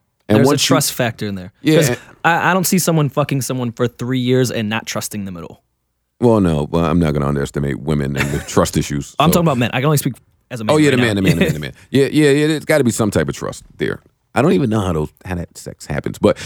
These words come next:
Speaker 1: there, there would be some type of trust there. And when you care and there's trust, that is,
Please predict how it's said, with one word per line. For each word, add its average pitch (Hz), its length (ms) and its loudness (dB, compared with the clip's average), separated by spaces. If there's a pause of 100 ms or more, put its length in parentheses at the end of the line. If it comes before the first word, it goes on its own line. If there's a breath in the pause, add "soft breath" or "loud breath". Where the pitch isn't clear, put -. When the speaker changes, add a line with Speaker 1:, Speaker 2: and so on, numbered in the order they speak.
Speaker 1:
there, 131 160 4
there 120 120 2
would 175 180 4
be 165 80 4
some 139 220 2
type 107 180 2
of 98 60 -6
trust 98 220 0
there. 98 120 2
And 101 100 2
when 139 120 4
you 139 100 4
care 170 420 2
and 139 220 2
there's 127 240 6
trust, 139 460 2 (260 soft breath)
that 139 340 4
is, 127 520 6